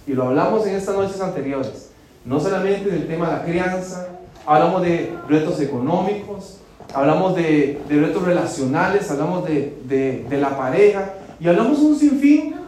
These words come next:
de situaciones que enfrentamos en el día a día. Todos enfrentamos nuestros retos personales. ¿Qué es un reto? A ver, pregunto, ¿qué piensan ustedes? ¿Qué es un reto? Un reto.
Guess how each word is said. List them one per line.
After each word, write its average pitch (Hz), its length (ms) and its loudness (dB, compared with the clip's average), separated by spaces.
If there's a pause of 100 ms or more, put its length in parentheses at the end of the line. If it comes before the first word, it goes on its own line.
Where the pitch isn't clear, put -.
de 180 120 -2
situaciones 190 540 0
que 254 100 -2
enfrentamos 202 580 -2
en 175 80 -6
el 151 140 -4
día 151 140 0
a 131 60 -2
día. 113 400 -10
Todos 330 520 6 (280)
enfrentamos 196 840 4 (360)
nuestros 196 440 4
retos 226 320 6
personales. 131 640 -4
¿Qué 294 80 0
es 320 100 2
un 330 120 2
reto? - 380 4
A 196 100 0
ver, 214 340 0 (840)
pregunto, 214 640 4 (540)
¿qué 302 220 4
piensan 311 400 4
ustedes? 214 420 4
¿Qué 294 140 2
es 311 120 2
un 285 200 2
reto? - 500 2 (680)
Un 294 240 2
reto. 180 320 2